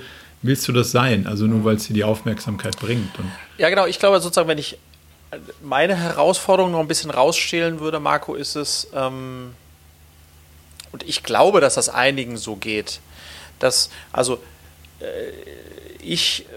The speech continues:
Speaker 2: stehe jetzt weniger vor der Herausforderung zu sagen, ey, ich muss mal irgendwas Krasses machen, damit dann, äh, wir mehr auffallen, obwohl das gar nicht, äh, ich bin oder wir sind. Das, da würde ich mich nicht hingezogen fühlen. Das, das käme auch für mich nicht in Frage.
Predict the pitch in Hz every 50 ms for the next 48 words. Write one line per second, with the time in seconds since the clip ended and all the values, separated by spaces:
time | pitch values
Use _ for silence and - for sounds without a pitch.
0 | 73 90 95 - - - - - - 156 147 151 151 147 139 - 123 135 156 175
1 | 185 156 - - 160 143 135 120 117 139 160 160 - 165 147 143 135 - - 139
2 | 127 131 127 127 135 147 165 170 170 156 - 170 156 143 160 139 - 151 156 151
3 | 143 135 - - - - - 135 147 - - 160 - - - 139 131 135 139 135
4 | 131 127 127 131 123 - - 131 120 117 127 123 123 123 123 123 120 117 113 110
5 | 120 127 127 123 120 120 123 120 113 107 - 110 120 151 - - - - - 151
6 | 151 165 175 190 208 220 240 262 277 277 262 - - - - - - - - -
7 | - - - - - - 131 123 117 131 139 135 131 120 - - 135 123 120 135
8 | 143 135 - - - - - 80 - - - - - - - 143 143 - - -
9 | 175 175 170 143 123 117 107 98 113 127 147 151 151 170 202 233 254 - - -
10 | 143 131 - - - - 90 - - - - 127 135 147 170 175 180 - - 175
11 | 160 165 170 - - - 202 220 208 170 - - - 131 117 113 117 - - -
12 | 123 127 151 170 170 156 - 139 - 135 - - - - 147 139 143 139 - -
13 | - - 143 139 - - 135 - - 117 - - - 107 110 117 131 156 190 214
14 | -